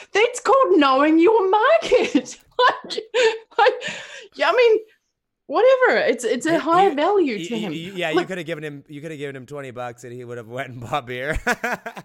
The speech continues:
Speaker 1: Well, yeah, totally, dude. So here's the thing, like, right now, like, eh, we've gotta be mindful. Like, what are the commodities? What do people want? Like, what, where's the pain? What are, like,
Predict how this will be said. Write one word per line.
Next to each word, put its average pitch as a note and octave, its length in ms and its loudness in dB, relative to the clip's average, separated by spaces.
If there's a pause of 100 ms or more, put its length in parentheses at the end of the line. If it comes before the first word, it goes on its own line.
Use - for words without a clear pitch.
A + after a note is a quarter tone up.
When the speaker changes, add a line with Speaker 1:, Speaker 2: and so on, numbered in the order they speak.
(100)
Speaker 1:
Well, A#4 240 2
yeah, C5 220 4
totally, A4 500 2
dude. B3+ 240 -4
So D4+ 100 -6
here's A4 220 -2
the F#4 80 -4
thing, F#4+ 300 -6
like, G#3+ 180 -6
right C4+ 300 -4
now, D4 240 -4
like, G3+ 240 -6 (200)
eh, A#3+ 200 -8
we've C4 200 0
gotta F4+ 200 0
be F#4 100 2
mindful. C4 640 0
Like, A3 160 -6 (240)
what A3 320 0
are E4 60 -4
the F4 60 -6
commodities? C#4 580 -2
What D#3+ 180 -8
do A3 80 -2
people C4 300 -6
want? C4+ 500 -2
Like, F#3+ 160 -10
what, F#3+ 240 -4
where's G#3+ 240 -2
the A#3+ 80 -6
pain? B3 480 -4 (380)
What A3+ 240 0
are, A3+ 160 0
like, A3+ 200 -14